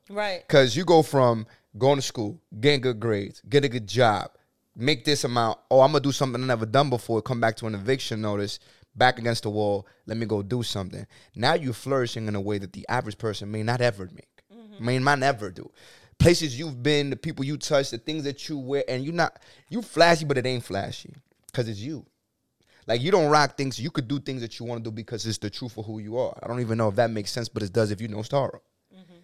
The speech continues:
Speaker 2: And there it goes again and repeats. Your back's against the wall.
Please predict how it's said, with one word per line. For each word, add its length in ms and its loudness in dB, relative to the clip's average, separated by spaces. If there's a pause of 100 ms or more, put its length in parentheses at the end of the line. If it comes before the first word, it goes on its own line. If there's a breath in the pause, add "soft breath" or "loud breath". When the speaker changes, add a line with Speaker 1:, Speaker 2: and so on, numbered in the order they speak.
(480)
Speaker 2:
And 160 -2
there 140 6
it 60 -4
goes 220 -2
again 240 -4
and 140 -6
repeats. 460 -8
Your 80 -10
back's 280 -4
against 280 -12
the 60 -12
wall. 380 -10